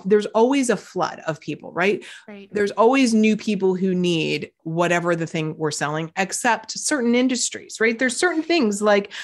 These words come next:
Speaker 1: like you said, different passions. I just,
Speaker 2: I
Speaker 1: here's
Speaker 2: don't
Speaker 1: the
Speaker 2: know,
Speaker 1: other thing.
Speaker 2: but these
Speaker 1: Why would I
Speaker 2: folks
Speaker 1: wanna
Speaker 2: who, like,
Speaker 1: monetize? Go ahead.
Speaker 2: niche, sorry,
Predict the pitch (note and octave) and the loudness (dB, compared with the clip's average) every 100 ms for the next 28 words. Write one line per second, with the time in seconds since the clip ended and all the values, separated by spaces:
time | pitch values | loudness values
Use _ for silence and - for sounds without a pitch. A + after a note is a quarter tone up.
0 | - A3+ G#3+ A3+ A#3+ F#3 - A3 A3 F3+ | -2 0 2 0 0 0 0 -2 0 -6
1 | - E3 F3+ - B2+ D3+ - A3+ A3+ C#4 | -6 -6 -6 -6 -10 -10 0 0 2 -2
2 | C4 - _ _ _ - - - F4+ G#4+ | -2 -10 _ _ _ -20 -20 -2 2 4
3 | B4+ A4+ D4 C4+ F#4 G3 A#3 C4+ F#4+ G#4 | 6 4 4 4 2 4 4 6 6 6
4 | F#4 D#4 D4 C4+ G#3+ G#3+ A#3+ B3 - - | 6 6 4 4 6 6 4 2 0 -8
5 | _ - F3+ G#3 G3 - C#4+ C4 - - | _ -12 -4 0 2 0 -2 -8 -14 -4
6 | B3 | -4